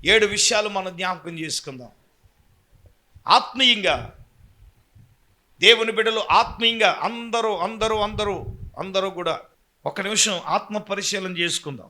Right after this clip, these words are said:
ఏడు సంగతులు ప్రభు మనతో మాట్లాడగా అందరూ కళ్ళు మూసుకుని ప్రార్థన చేయండి. అనాలోచితంగా ఎవరో విండ-, విన-, అనాలోచ-, అనాలోచితంగా ఉండడానికి వీలేదు.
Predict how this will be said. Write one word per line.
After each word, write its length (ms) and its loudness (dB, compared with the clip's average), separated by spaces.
ఏడు 300 8
సంగతులు 500 2
ప్రభు 360 -2
మనతో 380 -2
మాట్లాడగా 640 2
అందరూ 280 0
కళ్ళు 260 -2
మూసుకుని 440 -4
ప్రార్థన 460 -2
చేయండి. 420 4
అనాలోచితంగా 880 4
ఎవరో 560 2
విండ-, 240 0
విన-, 560 -4
అనాలోచ-, 560 2
అనాలోచితంగా 800 0
ఉండడానికి 460 0
వీలేదు. 420 2